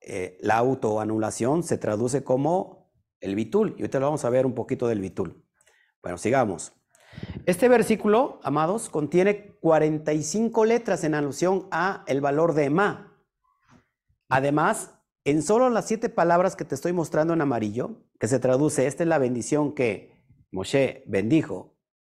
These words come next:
a Israel antes de su muerte", hay veintiocho letras. Entonces significa, amados, que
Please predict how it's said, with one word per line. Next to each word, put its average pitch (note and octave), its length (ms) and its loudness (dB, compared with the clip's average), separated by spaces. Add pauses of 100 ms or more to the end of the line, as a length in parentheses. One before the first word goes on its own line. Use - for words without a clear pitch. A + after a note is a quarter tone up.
(240)
a G2+ 180 -2
Israel A2 480 0
antes C#3 240 0
de D3+ 80 0
su C3 100 -4
muerte", A#2 680 -4 (120)
hay F3+ 200 2
veintiocho D#3 560 0
letras. E3+ 520 -6 (1400)
Entonces E3+ 440 0
significa, E3 760 0
amados, C#3+ 460 0
que - 600 -2